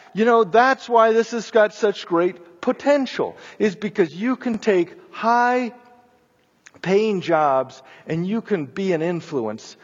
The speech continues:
where God needs you to be an influence. Think about, you don't have to just say, "Okay, I'm gonna start in on the theology program," or, "I, I've decided now I'm going to drop everything and I'm, I'm gonna go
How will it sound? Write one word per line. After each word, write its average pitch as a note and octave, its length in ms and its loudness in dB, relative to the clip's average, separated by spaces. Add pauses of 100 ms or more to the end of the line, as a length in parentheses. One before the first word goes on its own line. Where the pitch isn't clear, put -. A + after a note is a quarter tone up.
(180)
where C#3 440 -2 (200)
God E3 340 2
needs E3 460 -6
you A2 300 -6
to D#3+ 80 -6
be D#3 200 -2
an D3+ 100 -2
influence. C#3+ 720 -8 (340)
Think B3+ 300 -2
about, C3+ 420 0 (160)
you G#3+ 100 -6
don't C4 180 0
have B3+ 360 2
to F#3 100 -6
just D#3+ 280 -6 (220)
say, - 180 0
"Okay, G3+ 560 2
I'm A3 260 0
gonna E3+ 260 0
start B3 440 2
in B3+ 120 -4
on A#3+ 180 2
the A3+ 100 2
theology G3 680 0
program," C3+ 680 0
or, C3 160 -4 (180)
"I, A#3 400 2
I've G#3+ 320 -2
decided G#3+ 540 0
now G#3 380 0
I'm G3 160 -2
going G3+ 320 -2
to G3 120 -2
drop E3+ 400 -2
everything G#3 540 -4
and F#3 100 -4
I'm, F#3+ 200 -6 (220)
I'm - 160 -4
gonna G#3 200 -2
go F#3+ 400 0